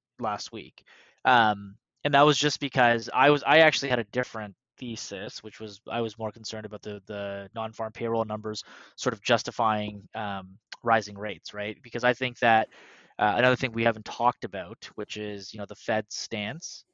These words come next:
uh, just in general in terms of inflation and Fed, uh, Fed fund rates,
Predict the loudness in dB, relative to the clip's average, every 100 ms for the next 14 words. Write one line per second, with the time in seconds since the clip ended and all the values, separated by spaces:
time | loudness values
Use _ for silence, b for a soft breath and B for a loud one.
0 | _ _ _ _ -6 -6 -8 -12 -10 -6
1 | -4 -4 -6 -8 -12 -14 -18 -14 -8 -8
2 | -8 -10 -12 -14 -14 -18 -12 -12 -12 _
3 | -10 -10 -10 -12 -10 -10 -6 -8 -8